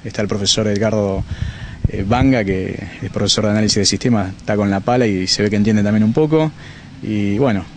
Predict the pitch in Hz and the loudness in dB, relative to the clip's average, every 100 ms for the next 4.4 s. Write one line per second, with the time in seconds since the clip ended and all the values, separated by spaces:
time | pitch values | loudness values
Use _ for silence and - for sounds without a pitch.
0 | - - 98 98 95 98 - - 110 104 | -12 -4 -2 0 -2 -4 -4 0 2 2
1 | 98 110 107 107 139 156 151 110 110 113 | 2 0 2 2 4 4 2 2 2 2
2 | 107 101 104 117 143 - 139 135 - - | 2 0 2 4 4 2 0 -2 -6 -16
3 | - - - - - - - 135 131 123 | -16 -16 -16 -18 -20 -10 0 4 6 6
4 | 117 113 113 | 6 6 4